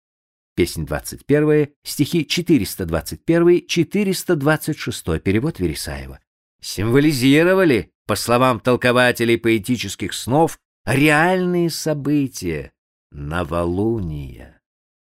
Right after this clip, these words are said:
К кстати, это лишь подкрепляет предположение о том, что Гомер в своём рассказе был правдив,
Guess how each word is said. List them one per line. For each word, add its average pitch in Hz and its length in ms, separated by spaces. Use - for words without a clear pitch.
К - 80
кстати, 156 300
это 127 180
лишь 123 380
подкрепляет 85 920
предположение 80 720
о - 20
том, 135 240
что - 280
Гомер 139 360
в - 80
своём 120 360
рассказе 110 520
был 123 220
правдив, 107 840